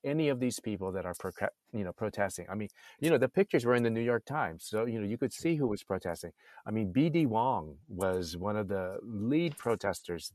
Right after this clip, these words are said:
Speaker 1: there. David Henry Wong, the playwright, lead protest. So, you know, again, you know, w-, w-,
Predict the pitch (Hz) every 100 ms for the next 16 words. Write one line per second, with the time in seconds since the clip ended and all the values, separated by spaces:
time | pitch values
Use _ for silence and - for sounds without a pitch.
0 | - 98 87 - - - 95 90 117 135
1 | 117 113 110 101 95 92 92 95 - 104
2 | 104 87 87 - 104 113 139 131 113 107
3 | - 92 - - - - - 123 110 113
4 | 127 117 113 98 107 - _ _ _ -
5 | 110 120 107 104 101 98 113 117 117